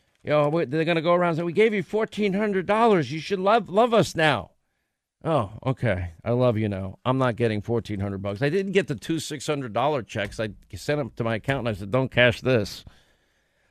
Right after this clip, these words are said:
Um, anyway, then you have all this money paying for, wh-, why are we paying for foreign medical care for other countries? Why do illegal immigrants and, and prisoners, why do they get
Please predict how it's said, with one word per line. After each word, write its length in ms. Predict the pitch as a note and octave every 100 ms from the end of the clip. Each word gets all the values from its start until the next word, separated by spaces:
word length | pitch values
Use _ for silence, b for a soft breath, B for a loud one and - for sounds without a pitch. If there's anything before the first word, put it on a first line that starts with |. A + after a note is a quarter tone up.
| b -
Um, 420 | A#2+ B2 B2+ C3
anyway, 440 | D#3 F#3 C3 B2 C3 A#2 _ _ _ _ -
then 140 | C#3
you 80 | E3+
have 220 | C#3+ G#2 - _ _ -
all 220 | E3+ A3+
this 300 | G#3+ G#3 -
money 240 | F#3 E3 - -
paying 240 | D#3 E3+
for, 260 | - D#3 - - - - - -
wh-, 180 | F#3+ -
why 240 | F#3 A3+
are 60 | C#4
we 140 | B3+
paying 320 | - G#3 G#3
for 160 | E3+ D#3
foreign 440 | - F#3+ F#3+ F#3
medical 380 | E3 F3 - C3
care 340 | - A#2 F2 -
for 120 | C#3+
other 160 | F3 E3+
countries? 600 | F3 F3 - D2 - - _ _ _ _ _
Why 160 | C#3 A#3+
do 100 | C4+
illegal 460 | A3+ G#3 G#3 G3
immigrants 480 | G3+ G#3 D#3+ D3+ -
and, 280 | D3+ C#3 C3 _ _
and 220 | - C#3+ -
prisoners, 720 | G3+ G3 D#3+ B2+ A2+ - - _ _ _ _
why 200 | G3 C#4
do 100 | D4
they 260 | G#3+ B3+
get 320 | G#3+ G3 C3+